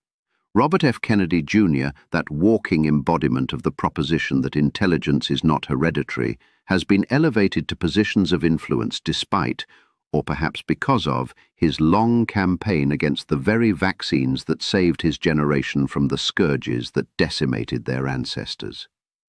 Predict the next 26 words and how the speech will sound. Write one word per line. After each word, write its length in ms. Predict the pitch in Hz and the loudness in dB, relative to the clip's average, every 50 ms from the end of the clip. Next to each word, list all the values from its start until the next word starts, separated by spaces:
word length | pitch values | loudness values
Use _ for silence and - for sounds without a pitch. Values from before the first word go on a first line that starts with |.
| _ _ _ _ _ _ _ _ _ _ _ _ | _ _ _ _ _ _ _ _ _ _ _ _
When 240 | 101 110 127 135 120 | 4 6 6 4 4
political 560 | - 123 120 135 147 - 160 - - 120 107 | 4 4 4 4 4 2 0 2 2 2 2
appointees 640 | 90 - - 104 92 82 76 - 82 76 73 71 - | 2 2 2 2 2 2 2 2 2 2 2 0 0
begin 340 | - 82 71 80 73 71 69 | 0 0 2 2 2 0 0
questioning 640 | - - - 98 90 - - - 69 67 64 65 64 | -2 -2 -2 -2 -2 -2 -4 -2 -2 0 -2 -2 -2
vaccine 540 | - 80 78 - - - - 76 71 69 | -2 -2 -2 -2 -4 -2 -2 0 0 0
safety, 480 | 69 - - 76 65 - - - 69 69 | -2 -2 -2 -4 -4 -4 -6 -6 -6 -2
they 180 | 64 76 76 71 | 0 0 0 2
don't 300 | - 104 131 131 - - | 2 2 2 2 2 0
just 340 | - 90 82 - - - | -2 -2 -2 -2 -6 -8
sow 400 | - - - - 82 71 69 65 | -8 -6 -2 0 0 0 0 -2
doubt, 440 | 62 - 73 65 60 - - - - _ _ _ _ _ _ _ _ _ | -2 -2 -4 -4 -4 -6 -8 -12 -16 _ _ _ _ _ _ _ _ _
they 120 | 82 82 | 0 2
legitimize 840 | 82 82 85 76 - - 123 - - 98 85 76 73 73 76 71 - | 4 2 2 2 2 0 0 2 2 2 2 2 2 0 0 0 0
ignorance 580 | 80 64 76 73 64 58 60 58 - - - - | -2 0 0 -2 -2 -2 -4 -6 -6 -6 -6 -4
and 180 | 65 69 67 | -4 -4 0
give 240 | - 87 85 71 - | 2 2 0 0 0
permission 540 | - - 80 82 92 95 - - 71 67 65 | -2 0 2 2 2 0 0 -2 -2 -2 -2
for 160 | - - 71 | -2 -4 -6
parents 580 | - - - 90 82 73 69 69 73 71 - - | -6 -4 -2 -2 0 0 0 0 -2 -4 -6 -6
to 120 | - 78 69 | -6 -6 -4
gamble 500 | 67 - 85 78 73 71 64 69 65 62 | -2 -2 0 0 0 0 0 -2 -2 -2
with 200 | 60 60 62 - | -2 -4 -4 -4
their 160 | 73 67 65 | -4 -4 -4
children's 640 | - - - 80 71 67 62 - 64 62 62 60 - | -6 -4 -2 -2 0 0 -2 -2 -2 -2 -2 -2 -2
lives. 640 | 69 65 64 57 52 53 50 50 - - - - | -2 -2 -2 -2 -4 -8 -10 -12 -12 -10 -12 -12